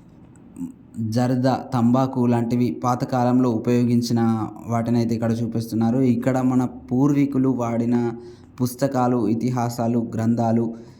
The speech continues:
ఆ, వాటికి వాడే స్టాండ్ లాంటివన్నీ ఇక్కడ ప్రదర్శించారు. ఇది పెన్ను, ఇంకుతో రాసే పెన్ను, పాలీ కలం అని అంటారు దీన్ని. ఆ, ఇవి అయితే ముగ్గు డబ్బాలు, చూడడానికి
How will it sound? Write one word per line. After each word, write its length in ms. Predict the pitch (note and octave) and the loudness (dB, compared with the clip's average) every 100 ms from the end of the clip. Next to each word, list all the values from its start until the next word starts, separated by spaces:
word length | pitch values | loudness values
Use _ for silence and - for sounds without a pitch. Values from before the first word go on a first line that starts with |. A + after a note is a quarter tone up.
| - - G2+ A2+ | -20 -12 -4 -2
ఆ, 100 | A2+ | 0
వాటికి 460 | A2 G#2+ A#2 A2+ | -2 -4 -4 -2
వాడే 500 | A2+ A2+ C3 C3 - | 0 2 2 0 -2
స్టాండ్ 540 | - - A#2+ B2+ C3 B2+ | -10 -4 0 2 2 2
లాంటివన్నీ 560 | A#2+ A2+ A2+ A2+ B2 | 0 0 0 2 2
ఇక్కడ 260 | A#2 A#2+ A2+ | 2 -2 -2
ప్రదర్శించారు. 580 | A2+ A#2 B2 A2+ A#2 B2 | -2 -2 -2 -2 0 0
ఇది 200 | C3 B2 | 2 0
పెన్ను, 560 | B2 B2 C3 B2 D#3 - - - - - - - - - - | 2 4 4 4 0 -8 -14 -20 -20 -20 -20 -20 -20 -20 0
ఇంకుతో 420 | B2 A#2+ C3 C3 | 2 2 2 0
రాసే 340 | A#2 A2+ A#2 A#2+ | 2 0 0 -2
పెన్ను, 360 | - A#2 A#2 | 0 0 0
పాలీ 420 | G#2+ B2+ A#2 B2 B2 | 0 -2 0 2 0
కలం 320 | B2 A#2 A#2 | 0 2 2
అని 100 | A#2 | 4
అంటారు 320 | A2+ A2+ A2 | 2 0 -2
దీన్ని. 320 | A2 A2+ D#3 - - - - - - - - - - - A2 | 0 0 0 -4 -14 -20 -20 -20 -20 -20 -20 -20 -20 -10 -4
ఆ, 200 | A2 A2+ | 0 2
ఇవి 260 | B2 A#2+ | 2 2
అయితే 240 | B2+ B2+ B2+ | 0 2 4
ముగ్గు 340 | A#2 A#2 C3 | 4 4 4
డబ్బాలు, 520 | C3+ A#2 A#2 A2+ A#2 - | 2 2 2 2 0 0
చూడడానికి 460 | B2 B2+ B2 B2 | 0 2 0 -2